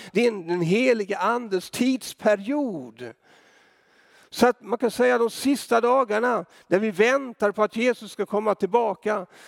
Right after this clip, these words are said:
eh, och där vi liksom kan uppleva att det, vi börjar skönja att saker börjar hända som Bibeln säger ska hända innan Jesus kommer och så vidare. Det är från pingstdagen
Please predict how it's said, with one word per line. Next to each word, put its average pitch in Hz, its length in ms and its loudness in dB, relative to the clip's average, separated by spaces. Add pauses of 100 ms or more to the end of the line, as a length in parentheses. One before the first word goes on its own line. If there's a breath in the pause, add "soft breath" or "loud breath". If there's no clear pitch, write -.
eh, 175 360 4
och 175 80 -4
där 202 160 4
vi 208 100 4
liksom 202 540 -2 (200)
kan 208 180 2
uppleva 214 560 2
att 202 80 -4
det, 196 220 0 (280 loud breath)
vi 156 100 0
börjar 208 300 4
skönja 214 640 2
att 190 80 -2
saker 214 400 0
börjar 190 240 4
hända 196 300 2
som 180 160 -6
Bibeln 190 320 0
säger 202 340 2
ska 190 140 -6
hända 185 320 2
innan 175 220 0
Jesus 190 360 -2
kommer 165 520 0
och - 320 -8
så 190 80 2
vidare. 175 540 0 (280 loud breath)
Det 233 280 0
är 214 60 0
från 233 480 -6
pingstdagen 175 720 -4